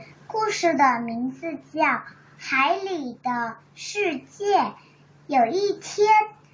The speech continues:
鱼妈妈带着鱼宝宝去散步，然后他们看到了八头鱼在吵架。妈妈就问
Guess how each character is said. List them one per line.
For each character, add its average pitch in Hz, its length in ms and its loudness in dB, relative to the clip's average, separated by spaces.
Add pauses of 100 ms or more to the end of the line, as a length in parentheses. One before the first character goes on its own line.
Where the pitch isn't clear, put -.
(420)
鱼 294 160 0
妈 403 240 4
妈 349 260 2
带 370 300 2
着 285 260 -4
鱼 254 220 -8
宝 247 340 -4 (120)
宝 320 260 -4 (420)
去 339 300 -4
散 381 400 0
步， 466 480 -6 (400)
然 247 220 -2
后 262 360 2
他 349 180 0
们 240 440 -4
看 349 340 2
到 294 280 2
了 240 220 -6 (380)
八 415 200 2
头 262 360 0
鱼 247 400 -2 (400)
在 330 380 2
吵 - 340 -10 (220)
架。 370 400 0 (1700)
妈 359 220 4
妈 294 240 0
就 254 280 -2
问 247 360 0